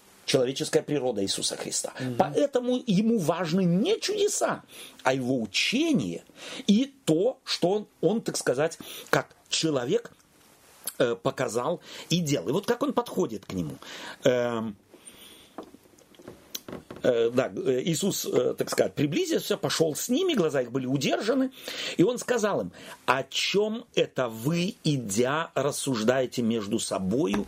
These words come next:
Speaker 1: и от чего вы печальны?»
Speaker 2: Мгм.
Speaker 1: Наводящий вопрос. Иисус Христос хочет идти рядом с ними,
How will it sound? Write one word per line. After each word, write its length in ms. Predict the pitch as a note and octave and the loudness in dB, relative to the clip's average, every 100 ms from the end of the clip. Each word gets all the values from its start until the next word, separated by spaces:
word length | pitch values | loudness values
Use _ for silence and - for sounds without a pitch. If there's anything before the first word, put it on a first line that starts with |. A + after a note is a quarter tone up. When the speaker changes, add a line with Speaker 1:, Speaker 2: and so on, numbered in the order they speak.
| - - - - | -4 -6 -6 0
Speaker 1:
и 120 | D#3+ - | 0 2
от 200 | B2 - | -2 0
чего 500 | - C#3 A#2 C#3 G#3 | -2 0 0 0 0
вы 420 | D3+ D#3 E3+ F3+ - - - _ _ - | 0 2 2 0 -4 -20 -20 _ _ -6
печальны?» 800 | C3 - - A2+ E2+ D#2 - - - | -2 -2 0 -2 -4 -8 -12 -16 -14
Speaker 2:
Мгм. 440 | C3 A2+ G#2 A#2 C3+ - _ _ _ _ _ _ _ _ _ _ _ _ _ _ | -12 -12 -10 -10 -10 -14 _ _ _ _ _ _ _ _ _ _ _ _ _ _
Speaker 1:
Наводящий 600 | - F#2+ G2 G2 D3+ - | 0 2 2 2 0 0
вопрос. 360 | D#3 - G2+ - _ _ _ _ _ _ _ _ _ _ _ _ _ _ _ _ _ | -2 -2 -6 -6 _ _ _ _ _ _ _ _ _ _ _ _ _ _ _ _ _
Иисус 240 | A#2 B2+ C#3+ | 0 0 0
Христос 480 | A#2+ - F3+ F3+ - _ _ _ _ - | 0 2 0 0 -10 _ _ _ _ -4
хочет 600 | - F#3+ A#3 - - - _ _ _ - _ _ _ _ _ _ _ _ _ - | 0 2 2 0 -4 -8 _ _ _ -20 _ _ _ _ _ _ _ _ _ -2
идти 360 | D3+ - D4+ | 0 2 2
рядом 320 | A#3 A3+ B3 A3 | 2 0 0 0
с 120 | - | 0
ними, 300 | C#3 C#3 C#3 | 0 0 -4